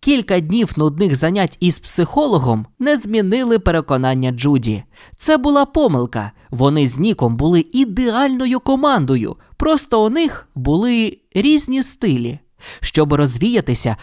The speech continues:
вони вирішили відвідати грандіозний бал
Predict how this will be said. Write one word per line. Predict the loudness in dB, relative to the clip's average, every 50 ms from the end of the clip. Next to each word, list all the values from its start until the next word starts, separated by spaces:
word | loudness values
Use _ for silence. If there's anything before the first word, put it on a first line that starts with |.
| -12 -4
вони | -4 -2 0 0 -2
вирішили | -2 -2 -2 -2 -2 0 0 0 0 2
відвідати | 0 -2 -2 -2 -6 -2 -2 -2 0 0 0
грандіозний | 0 0 -2 -2 -2 -2 -2 -2 -2 0 0 -2 0 -2 -2 -2 -2 -2 -4
бал | -2 -2 0 2 2 2 0 -2